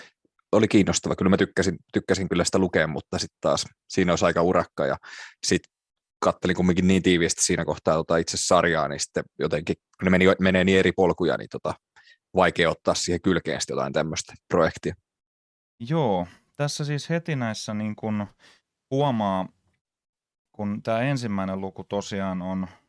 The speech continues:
Speaker 2: et tyyli on hyvin samankaltainen, kun mä nyt ton tohon laitan, jos siitä nyt jotain selvää saa, niin tällainen tyylitelty, siinä on paljon harmaita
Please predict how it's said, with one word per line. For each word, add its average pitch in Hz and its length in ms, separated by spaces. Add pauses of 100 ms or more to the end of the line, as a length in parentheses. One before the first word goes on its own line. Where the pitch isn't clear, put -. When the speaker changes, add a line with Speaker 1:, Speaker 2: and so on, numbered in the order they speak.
Speaker 2:
et - 180
tyyli 151 300
on 104 160
hyvin 139 280
samankaltainen, 101 920
kun 92 80
mä 92 60
nyt 90 160
ton 90 160
tohon 87 300
laitan, 87 420
jos 85 160
siitä 82 200
nyt 82 120
jotain 95 400
selvää 87 420
saa, 90 320 (720)
niin 90 100
tällainen 98 300
tyylitelty, 120 640
siinä - 140
on 101 80
paljon 107 300
harmaita 92 800